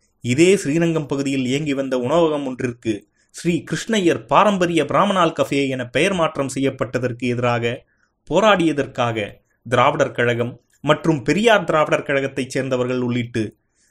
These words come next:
நூத்தி பன்னிரண்டு பேர் மீது வழக்கு பதிவு செய்து சிறையில் அடைத்தது ஸ்ரீரங்கம் போலீஸ். இவர்கள் மீதான வழக்கை ரத்து செய்ய கோரி தொடரப்பட்ட வழக்கில் கடந்த ரெண்டாயிரத்தி பன்னிரண்டு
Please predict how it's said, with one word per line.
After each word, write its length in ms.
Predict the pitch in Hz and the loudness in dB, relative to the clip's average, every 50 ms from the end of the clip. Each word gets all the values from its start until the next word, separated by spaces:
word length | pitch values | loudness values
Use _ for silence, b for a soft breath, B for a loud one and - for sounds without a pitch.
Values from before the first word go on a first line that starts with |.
| _ _ _ - | _ _ _ -8
நூத்தி 320 | - 135 214 240 - - 233 - | -2 0 0 0 0 0 -2 0
பன்னிரண்டு 380 | 175 160 156 147 147 143 135 127 | 2 0 2 0 0 0 0 2
பேர் 200 | 139 139 127 127 | 2 2 2 0
மீது 280 | 131 131 120 117 110 104 110 _ _ _ _ - - | -2 -2 -2 -2 -4 -4 -6 _ _ _ _ -8 0
வழக்கு 360 | 113 127 170 208 214 - 190 | 4 4 4 4 2 0 -2
பதிவு 280 | 165 - 160 160 151 135 | 0 0 0 0 -2 -4
செய்து 240 | - 139 131 131 131 | -2 -2 -2 -2 -2
சிறையில் 360 | 117 - 143 160 190 208 185 | -4 -2 0 2 2 2 2
அடைத்தது 460 | 160 139 139 131 135 - 123 117 113 113 117 120 _ _ _ _ - | 0 0 0 -2 -2 -4 -4 -4 -2 -4 -4 -6 _ _ _ _ -14
ஸ்ரீரங்கம் 600 | - - 131 135 180 196 180 151 135 123 117 107 | -6 -2 0 0 2 2 2 0 0 -2 -4 -4
போலீஸ். 420 | 110 - 131 135 131 120 113 - - 107 _ _ _ _ _ _ _ _ _ - | -4 -2 -2 0 0 -2 -4 -6 -12 -18 _ _ _ _ _ _ _ _ _ -2
இவர்கள் 360 | 165 180 202 208 208 214 202 | 0 2 4 4 4 4 2
மீதான 340 | 175 185 220 233 220 214 208 196 | 4 2 2 4 4 4 4 2
வழக்கை 340 | 156 170 202 226 - - 208 165 | 2 0 0 0 0 -2 0 0
ரத்து 260 | 147 147 147 - 269 | 0 0 2 0 0
செய்ய 200 | - 214 202 185 170 | 2 2 2 2 2
கோரி 260 | - - 160 151 143 143 | 2 2 0 2 2 0
தொடரப்பட்ட 580 | - 139 135 165 190 196 - 170 - - 143 131 | -2 0 0 0 0 0 0 -2 0 0 0 0
வழக்கில் 420 | 131 131 135 - - 139 131 - - _ _ _ _ _ - | 2 0 -2 -4 -4 -6 -6 -6 -8 _ _ _ _ _ 0
கடந்த 280 | - 151 165 165 160 147 | 2 2 2 2 2 0
ரெண்டாயிரத்தி 500 | 135 135 147 180 240 233 220 214 220 190 170 | -2 -2 2 2 4 4 2 2 -2 -6 -4
பன்னிரண்டு 460 | - 160 156 151 151 143 139 135 127 | -2 -2 -2 -2 -2 -4 -2 -2 -4